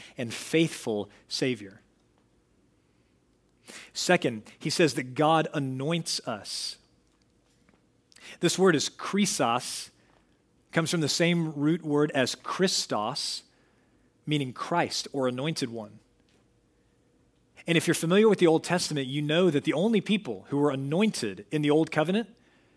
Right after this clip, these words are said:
were prophets, priests, and kings. That was it. The average person was not anointed.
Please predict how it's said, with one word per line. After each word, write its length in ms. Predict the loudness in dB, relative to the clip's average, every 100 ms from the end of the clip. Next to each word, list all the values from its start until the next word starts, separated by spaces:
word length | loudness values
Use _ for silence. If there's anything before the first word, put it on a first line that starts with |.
| _ _ _ _ -2
were 100 | 0
prophets, 520 | 4 4 4 -2 -2
priests, 400 | -2 0 0 -4
and 140 | 0
kings. 480 | 0 0 -4 -12 -14 _ _ _ _ 2
That 120 | 4
was 140 | 4
it. 240 | 2 0 _ _ _ _ _ _ _ _ _ _ _ _ _ 2
The 80 | 8
average 360 | 8 8 2 0
person 340 | -2 -2 -2
was 160 | -2 2
not 200 | 2 2
anointed. 720 | -2 -4 -2 -2 -4 -10 -12